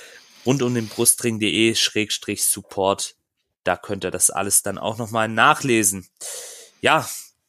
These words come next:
dann schauen wir uns mal die Lage nach dem dreißigsten Spieltag an. Äh, Mainz null fünf, Bene hat's grad erwähnt, sicher nächste Saison wieder im Oberhaus dabei. Äh, bei uns ist es leider nicht so. Ähm,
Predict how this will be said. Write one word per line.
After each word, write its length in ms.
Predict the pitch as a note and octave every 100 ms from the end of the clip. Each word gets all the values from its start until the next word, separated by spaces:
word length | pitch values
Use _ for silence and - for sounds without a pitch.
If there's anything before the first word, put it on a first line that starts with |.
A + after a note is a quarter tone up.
| _ _ _
dann 220 | A#2+ B2+
schauen 240 | - D3 E3
wir 60 |
uns 180 | D#3+ -
mal 140 | D3
die 100 | C#3
Lage 340 | B2+ B2 D3+ C3+
nach 140 | B2
dem 140 | - A#2
dreißigsten 540 | A#2+ C3+ C3 - A#2+
Spieltag 560 | - C3 C3+ C3+ A2 -
an. 260 | B2+ C3+
Äh, 420 | A#2+ A2 A2+ A2 - _ _ _ _
Mainz 340 | G#2+ A#2+ C3 -
null 80 | B2+
fünf, 540 | - C3+ D3 - - _
Bene 240 | B2 C3
hat's 160 | B2 -
grad 220 | - B2+
erwähnt, 420 | A2+ A#2+ C#3 C#3+ -
sicher 680 | B2 - C#3+ - C3 B2 -
nächste 380 | A#2 B2+ - B2
Saison 440 | A#2 B2 B2+ B2
wieder 200 | A#2+ B2
im 200 | G#2+ A#2
Oberhaus 600 | - B2+ B2 A2+ A#2 -
dabei. 520 | - G#2 A2 B2+ E3+ - - - - - - _ _ _ _
Äh, 280 | A#2 B2+ B2+
bei 120 | B2+
uns 260 | B2 D3+ D#3
ist 140 | D#3
es 160 | C#3 -
leider 240 | D3 C#3+
nicht 200 | C3+ C#3
so. 360 | - C3 G#2+ -
Ähm, 500 | G#2+ A#2+ A#2+ A#2 A2+